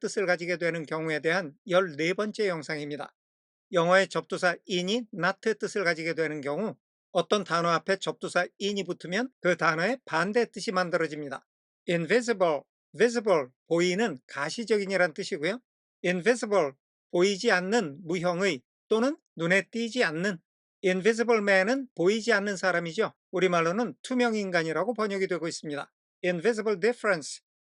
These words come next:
difference는 차이인데요. different에서 온 말이에요. invisible difference, 분간하기 힘든 차이입니다. 미세한 차이라는 뜻이죠. invisible defect, defect는 결함이나 결점이에요. invisible defect,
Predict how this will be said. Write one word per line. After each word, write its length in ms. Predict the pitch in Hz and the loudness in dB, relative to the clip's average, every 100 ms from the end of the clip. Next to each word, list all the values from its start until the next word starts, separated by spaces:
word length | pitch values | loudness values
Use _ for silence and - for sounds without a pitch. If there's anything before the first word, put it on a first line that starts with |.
| _ - | _ -6
difference는 800 | 143 220 233 233 - 214 285 247 | 0 0 2 -2 0 -2 -2 -4
차이인데요. 680 | - 262 254 220 190 220 180 _ _ - | -6 -2 -2 -2 0 -2 -4 _ _ -6
different에서 680 | 147 226 240 240 220 190 196 | 0 0 0 -2 -2 -2 -2
온 80 | |
말이에요. 320 | 165 147 156 165 _ _ - | -2 -2 -2 -4 _ _ -4
invisible 600 | 175 170 202 208 220 190 | -2 0 0 0 -2 0
difference, 580 | 226 226 226 190 - - _ _ _ - | 0 0 0 -2 -4 -14 _ _ _ -6
분간하기 560 | 185 196 190 180 160 | -2 4 4 4 0
힘든 480 | 151 247 247 277 262 | -6 -4 -2 -2 -2
차이입니다. 600 | - 240 220 185 160 - _ _ - | -2 0 0 -2 -6 -8 _ _ -10
미세한 460 | 151 190 214 208 | -6 -2 2 2
차이라는 520 | 185 220 208 196 190 160 | 0 -2 2 2 2 -4
뜻이죠. 480 | 190 - 160 202 - _ _ _ - | -10 -8 -6 -6 -8 _ _ _ -2
invisible 600 | 175 170 226 226 214 165 | 0 2 0 0 -2 0
defect, 600 | 165 - 220 - - - _ _ _ | -4 -2 -2 -2 -8 -20 _ _ _
defect는 760 | 185 - 214 - - 226 247 - | -6 0 0 0 -4 -2 -2 -4
결함이나 560 | - 165 190 202 226 208 | -4 0 0 0 -2 -2
결점이에요. 720 | - 151 147 240 175 156 151 _ _ - | -2 -4 0 0 0 -4 -6 _ _ -4
invisible 560 | 175 170 202 233 254 226 | -2 2 0 0 -2 0
defect, 600 | 233 - 247 165 - | -2 0 0 0 -4